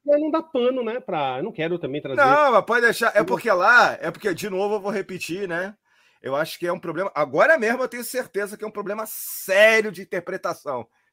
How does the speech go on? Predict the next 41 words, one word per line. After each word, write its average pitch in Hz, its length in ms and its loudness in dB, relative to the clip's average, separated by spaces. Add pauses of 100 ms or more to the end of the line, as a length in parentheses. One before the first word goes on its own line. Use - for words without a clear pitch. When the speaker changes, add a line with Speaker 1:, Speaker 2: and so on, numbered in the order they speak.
Speaker 2:
Cara, 202 280 4
vai 294 160 2
pra 233 120 -4
escola, 196 600 4
mano. 104 240 -10
Volta 147 280 -8
pra 190 120 -4
escola. 147 320 -6 (280)
Lá 175 180 2
tem 220 240 -2
quarenta 202 500 0
e 269 60 -8
cinco 233 340 -12
pessoas 214 440 -4
discutindo. 202 720 -8 (420)
Então, 147 220 -8
quando 247 160 -4
eu 285 60 0
falei 214 320 0
sobre 190 300 -6
o 175 40 -4
PlayStation 156 600 -8
Rosa, 123 380 -2
eu - 40 -18
tava 151 160 -6
falando 160 180 -14
sobre 185 180 -8
o - 40 -10
post, 165 420 -6 (800)
né? 135 240 -4
O 147 120 -6
po-, 175 360 -2
o 160 180 -6
post 226 520 0
da 214 120 -4
pessoa. 208 380 -8
Não 147 80 -10
tá 208 120 -8
falando 180 280 -12
a 208 160 0
você. 165 580 -6